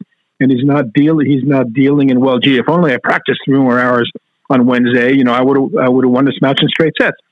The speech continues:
I mean, I think he's kind of resigned to saying, "Look, I'm just gonna smell the roses, enjoy my life.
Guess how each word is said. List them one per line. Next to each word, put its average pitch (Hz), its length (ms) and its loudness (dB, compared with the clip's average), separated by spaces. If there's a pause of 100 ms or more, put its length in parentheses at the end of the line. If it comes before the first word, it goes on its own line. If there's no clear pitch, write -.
(180)
I 143 60 -2
mean, 151 140 2
I 139 60 0
think 180 260 0
he's 165 160 2
kind 160 180 0
of 156 80 0
resigned 156 400 0
to 175 80 0 (100)
saying, 151 180 2
"Look, 139 140 -2
I'm 139 140 2
just - 460 -14
gonna 151 180 2
smell 170 220 0
the 156 80 0
roses, 143 360 -2
enjoy 123 300 2
my 160 140 2
life. 127 340 0